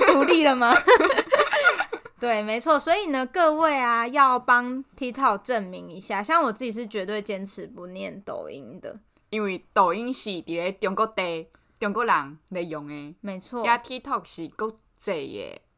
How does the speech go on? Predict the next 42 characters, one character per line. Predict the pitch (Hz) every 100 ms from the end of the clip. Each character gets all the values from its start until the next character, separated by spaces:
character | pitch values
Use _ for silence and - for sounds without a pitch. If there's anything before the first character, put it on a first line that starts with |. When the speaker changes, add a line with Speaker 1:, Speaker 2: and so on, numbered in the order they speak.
| -
Speaker 2:
嗯， | 170 160 147 143
国 | 214
际 | 208 233
版 | 190 175 175
本 | 165 160
的。 | 104 - 202 _
Speaker 1:
对， | 214 202 214
然 | 208
后 | 302
这 | 339 392
两 | 285 170
个 | 180
版 | - 190 233
本 | 240
是 | 190 254
完 | 220 190 208
全 | 220 214 190
独 | 202 190 196
立 | 254
切 | 214 - 247 233
割 | 233 220
开 | - 196
来 | 202 147 120
的 | 156
哦。 | 127 190 _ _
所 | -
以 | 359 320
像 | 359 330
你 | 214
在 | 190 285 285 - _
抖 | - 202 190
音 | 262
上 | 285 302
面 | 285 277
很 | 208
红 | 190 190 185
的 | 202
中 | 208 240 240
国 | 226 185 185
网 | 196 175 175
红 | 180 180 175
啊， | 175 185